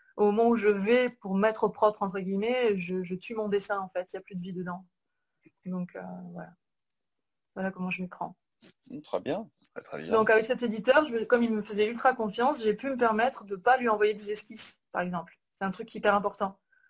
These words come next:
Speaker 1: J'ai pas eu besoin de lui envoyer des esquisses pour qu'il me dise, « Oui, ok, c'est bon, tu peux passer à la finalisation. » Tu vois, j'ai pu lui envoyer des pages déjà terminées. Et là, s'il y a vraiment un truc qui va pas, on l'enlève ou quoi, mais c'est pas grave, parce que pour moi, c'est pas, cette perte d'énergie d'aller-retour, là,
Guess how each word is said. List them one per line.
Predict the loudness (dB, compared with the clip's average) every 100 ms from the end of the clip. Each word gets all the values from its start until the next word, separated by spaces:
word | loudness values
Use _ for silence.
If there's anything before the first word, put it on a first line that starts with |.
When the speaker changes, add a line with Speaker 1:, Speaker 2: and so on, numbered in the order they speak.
| _ _ _ _
Speaker 1:
J'ai | 2
pas | 2
eu |
besoin | 4 2 4
de |
lui | 4
envoyer | 4 2
des | 0 -4
esquisses | 0 0 0
pour | -2 -4
qu'il | -2
me | -2
dise, « | -2
Oui, | 0 2 0
ok, | 0 -2
c'est | -2
bon, | 0 0
tu | -2
peux | 0
passer | 0 2
à | -2
la |
finalisation. » | -2 -4 -4 -6 -6 -12 -14 _ _ _ _ _
Tu | 0
vois, | 0
j'ai | 0 -4
pu | 0
lui | 2 4
envoyer | 4 4 4
des | 2
pages | 2 2
déjà | 2 2 2
terminées. | 2 0 -2 -6 _ _ _ _ _ _
Et | -4 -2 0
là, | 4 6 6 4 -2 -10
s'il | -4
y |
a | -4
vraiment | 0 -2
un | -2
truc | -8
qui | -8 -4
va | 2
pas, | 4 4
on | 0
l'enlève | 0 2 2 2
ou | -4
quoi, | -4 -6
mais | -6 _ _ _ _ _
c'est | -2
pas | 2
grave, | 4 2 -2
parce | -10
que | -10 -12 _ _ _ _ -8
pour | 2
moi, | 2 2
c'est | -2 -4
pas, | -4
cette | -4 -4 2
perte | 2 2
d'énergie | -2 0 -2 -2
d'aller-retour, | -2 0 -2 -4 -6 -6 -2
là, | -2